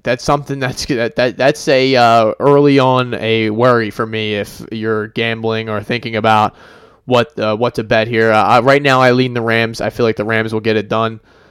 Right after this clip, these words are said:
Uh, they just have the better roster overall, offense and defense. Uh, you know, I'm trusting Stafford and his, uh, ability to just find Cooper <laughs> Kupp whenever he needs to, 'cause it seems like he always just finds them.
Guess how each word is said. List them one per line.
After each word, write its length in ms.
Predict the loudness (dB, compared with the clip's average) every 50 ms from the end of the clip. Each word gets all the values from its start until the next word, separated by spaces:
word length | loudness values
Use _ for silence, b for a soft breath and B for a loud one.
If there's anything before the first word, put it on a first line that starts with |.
| b b b b b b -4
Uh, 160 | -4 -2 -2
they 120 | -2 -2
just 220 | -4 -4 -4 -4 -4 -2
have 200 | -2 -2 0 -2
the 80 | -4
better 240 | -2 0 0 0 0
roster 480 | 0 2 2 2 2 2 0 0 2 2
overall, 640 | 2 2 2 2 4 6 6 6 6 4 4 2 2
offense 320 | 2 0 -4 -4 -2 -2
and 140 | -4 -4 -2 -4
defense. 600 | -4 -4 -2 -2 -2 -2 -2 -4 -8 -14 -16 -16 -12 -10
Uh, 360 | -8 -8 -6 -6 -8 -8 -10 -12
you 80 | -14 -14
know, 120 | -12 -10
I'm 220 | -8 -8 -8 -8
trusting 460 | -8 -6 -4 -4 -4 -4 -8 -10 -10 -8
Stafford 560 | -6 -4 -2 -2 -2 -2 0 0 0 0 0
and 260 | -4 -6 -8 -12 b b b b b b b b b b b b b b b b b b b b b -20 -20 -18
his, 1040 | -14 -14 -12 -12 -12 -12 -12 -10 -8 -4 0 0 0 0 -2 -4 -10 -12 -12 -12 -10
uh, 260 | -8 -8 -10 -10 -12 -14 -8
ability 580 | -6 -6 -2 2 4 4 6 6 4 4 2 0
to 100 | -2 -4
just 220 | -6 -6 -8 -8 -4
find 300 | -2 0 0 0 -2 0
Cooper 300 | 0 0 2 2 -2 -2
<laughs> 120 | 0 2
Kupp 220 | 4 4 4 4
whenever 320 | 2 0 -2 0 -2 0 -2
he 80 | -2
needs 300 | -2 -2 -2 -2 -2 -2 -2
to, 160 | 0 0 0
'cause 180 | 0 -2 -2 -2
it 120 | -4 -4
seems 280 | -4 -6 -6 -4 -4 -4
like 120 | -4 -2
he 140 | -2 0 2
always 400 | 2 2 4 4 2 2 0 -2
just 240 | -4 -6 -6 -6 -4
finds 400 | -2 0 0 0 -2 -2 -2 -2
them. 240 | -2 -4 -6 -12